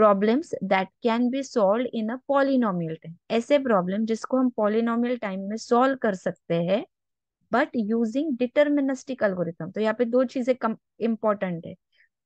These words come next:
कि ऐसे प्रॉब्लम जिसको आप डिटरमिनिस्टिक एल्गोरिथम से सॉल्व कर रहे हैं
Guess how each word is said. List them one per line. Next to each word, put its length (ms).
कि 80
ऐसे 280
प्रॉब्लम 460
जिसको 280
आप 120
डिटरमिनिस्टिक 760
एल्गोरिथम 460
से 140
सॉल्व 400
कर 120
रहे 200
हैं 140